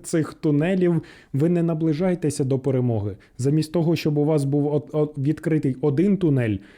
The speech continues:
ви розігруєте карту, у вас уже три відкритих тунелі. Потім ще більше, ще більше, ну, десь ви закрили два тунелі, наприклад. Але таке враження, що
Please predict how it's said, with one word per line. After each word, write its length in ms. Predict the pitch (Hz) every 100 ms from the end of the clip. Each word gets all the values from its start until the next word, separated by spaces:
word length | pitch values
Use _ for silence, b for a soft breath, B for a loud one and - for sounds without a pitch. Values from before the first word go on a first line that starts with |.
| B -
ви 140 | 143
розігруєте 580 | 147 147 156 156 147 151
карту, 360 | 180 185 185
у 180 | 156 131
вас 220 | 135 139
уже 180 | 139 131
три 260 | 135 139 123
відкритих 540 | 110 - 104 98 107
тунелі. 460 | - 110 98 92 90 -
Потім 360 | 147 143 139
ще 340 | 127 - 175 185
більше, 460 | 180 175 165 156
ще 280 | 139 - 175
більше, 440 | 156 156 147 - 139
ну, 140 | 180
десь 280 | 147 143 143
ви 100 | 135
закрили 540 | 123 123 131 147 143
два 260 | 131 123 123
тунелі, 460 | 127 120 120 113
наприклад. 600 | 110 110 - 113 113 110 -
Але 400 | 139 143 151 - B B B B B B -
таке 220 | 156 156
враження, 580 | 147 170 208 185 175 156
що 600 | - - 147 147 147